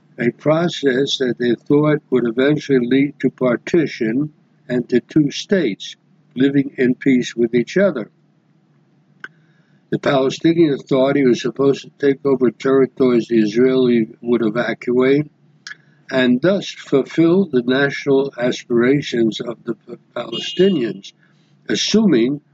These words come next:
something that is very interesting, that the, uh, Palestinians have national aspirations.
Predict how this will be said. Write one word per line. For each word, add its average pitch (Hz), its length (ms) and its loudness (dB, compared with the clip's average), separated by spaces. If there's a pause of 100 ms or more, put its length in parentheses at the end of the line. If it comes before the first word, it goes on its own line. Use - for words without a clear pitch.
(120)
something 131 460 0
that 117 180 2
is 117 120 0
very 123 380 2
interesting, 117 720 -2 (540)
that 123 240 0
the, 117 360 2
uh, 120 260 -2
Palestinians 120 920 0
have 120 240 -2
national 131 760 0
aspirations. 123 1120 -2